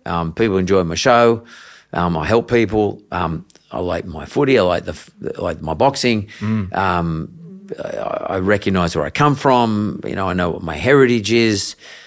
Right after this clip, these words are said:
Speaker 1: That's what I want to be known for,
Speaker 2: Mm.
Speaker 1: and not, not how much money I got in the bank. It means nothing.
Speaker 2: Yeah.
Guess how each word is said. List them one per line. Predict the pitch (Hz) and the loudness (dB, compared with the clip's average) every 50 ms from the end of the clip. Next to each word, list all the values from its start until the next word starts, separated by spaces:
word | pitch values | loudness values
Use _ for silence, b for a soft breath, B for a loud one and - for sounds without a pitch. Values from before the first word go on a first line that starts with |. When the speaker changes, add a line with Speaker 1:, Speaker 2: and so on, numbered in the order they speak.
| B B B _ | B B B _
Speaker 1:
That's | - 151 170 170 - | 0 2 2 4 4
what | 131 | 4
I | 107 | 4
want | 90 78 67 | 4 2 0
to | 62 | -2
be | 58 | -4
known | 55 55 53 52 50 | -4 -6 -8 -10 -10
for, | - - 60 95 | -8 -8 -6 -6
Speaker 2:
Mm. | 98 95 90 85 | -4 -4 -4 -2
Speaker 1:
and | 90 110 127 | -2 0 2
not, | 135 127 - - | 2 2 2 0
not | 123 120 113 90 | 0 0 0 0
how | 90 90 | 0 -2
much | 87 76 76 - - | -2 -2 -4 -6 -6
money | 85 82 76 | -6 -6 -6
I | 64 | -6
got | 60 58 | -6 -8
in | 50 | -8
the | 53 | -8
bank. | 60 71 73 87 - - - - - | -8 -8 -8 -8 -10 -12 -16 -16 -10
It | - - | -6 -2
means | 92 85 76 - - - - | -2 -2 -2 -4 -8 -8 -6
nothing. | 73 80 87 - - - - - _ _ - | -6 -6 -6 -6 -8 -12 -12 -16 _ _ -4
Speaker 2:
Yeah. | 92 87 82 73 - | -2 -2 -2 -2 -4